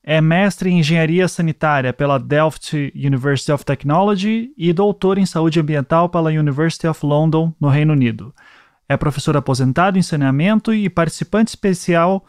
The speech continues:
do mestrado em Meio Ambiente, Águas e Saneamento da Escola Politécnica,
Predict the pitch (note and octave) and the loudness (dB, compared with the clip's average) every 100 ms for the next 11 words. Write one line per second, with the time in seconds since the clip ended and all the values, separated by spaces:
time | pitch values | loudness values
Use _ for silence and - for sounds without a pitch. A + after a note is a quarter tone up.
0 | _ _ _ C#3 C#3+ D3+ - D#3+ D#3+ E3 | _ _ _ -2 0 0 0 0 2 0
1 | D3+ E3 D#3+ C#3 D3+ E3 - F3+ - D3+ | 2 2 2 2 2 0 -2 -4 -2 -2
2 | F3+ F3 F#3 D#3 - G3+ G#3 G3 D#3 D#3+ | 0 0 -2 -2 -4 0 2 2 2 0
3 | - F3 F3 - C#3 - D#3+ D#3 E3 D#3+ | 0 -4 -4 -2 -2 0 0 0 0 -2
4 | - C#3+ C#3+ D#3+ D#3 D#3 | 0 -2 0 -2 -2 -4